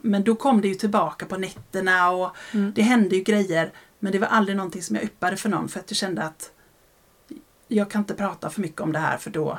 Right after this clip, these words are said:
Speaker 1: sen händer det vid några få tillfällen liksom att jag kanske pratar med någon familjemedlem eller så. Men annars så försökte jag hålla det ganska så
Speaker 2: Mm.
Speaker 1: försiktigt.
Speaker 2: Ja.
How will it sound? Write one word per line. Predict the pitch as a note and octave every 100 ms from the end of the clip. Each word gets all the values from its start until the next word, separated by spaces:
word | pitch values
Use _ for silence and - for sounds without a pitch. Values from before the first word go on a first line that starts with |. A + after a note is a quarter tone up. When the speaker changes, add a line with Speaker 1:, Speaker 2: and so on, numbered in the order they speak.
| -
Speaker 1:
sen | - G#3+
händer | A#3+ A3
det | F#3
vid | F3
några | F#3+ F#3+ E3
få | - F#3+
tillfällen | - F3+ - G3
liksom | - F#3
att | D#3
jag | -
kanske | F3 D#3+
pratar | D#3 E3 -
med | E3+
någon | D#3 D3+
familjemedlem | E3+ E3 D#3+ D#3+ D#3 E3
eller | F3+
så. | - - - - - - -
Men | A3
annars | - G#3 F#3+ F#3
så | G3
försökte | - F#3+ -
jag | F3
hålla | G3 D#3+
det | D#3+
ganska | D#3+ A3 G#3 F3 - - - E3 D#3
så | E3 - - - _ A3+
Speaker 2:
Mm. | G#3 A3 -
Speaker 1:
försiktigt. | - D#3 - - -
Speaker 2:
Ja. | A3